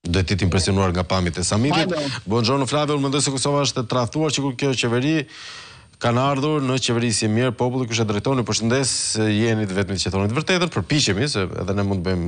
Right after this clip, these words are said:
Speaker 1: uh, gabime, shpresojmë që jo. Flavio, ky kryeministri është i zbuluar, uh, si Enver Hoxha, kur më duket se e pash edhe dje këtë mesazhin.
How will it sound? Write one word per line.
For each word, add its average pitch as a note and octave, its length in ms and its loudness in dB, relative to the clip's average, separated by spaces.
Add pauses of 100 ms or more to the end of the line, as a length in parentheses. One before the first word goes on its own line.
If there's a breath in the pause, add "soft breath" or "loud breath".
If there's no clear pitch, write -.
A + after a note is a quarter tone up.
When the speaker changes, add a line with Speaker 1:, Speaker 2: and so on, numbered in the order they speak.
Speaker 1:
uh, D#2+ 80 0 (100)
gabime, G2+ 400 0
shpresojmë E2 320 -2
që A#2 160 2
jo. D#3 140 2 (500 loud breath)
Flavio, D3 460 0 (100)
ky D3+ 320 -4
kryeministri C#3+ 640 0 (160)
është C3 380 0 (260)
i C3 140 2
zbuluar, G#2+ 680 2
uh, F#2 240 -4
si B2 180 -2
Enver A2+ 220 2
Hoxha, C3 320 0
kur B2 480 0 (880)
më F#2+ 140 -2
duket A2 180 2
se G2 160 2
e E2 80 -2
pash F2+ 320 0
edhe E2+ 160 -2
dje E2 220 0
këtë E2 160 -6
mesazhin. C3+ 500 0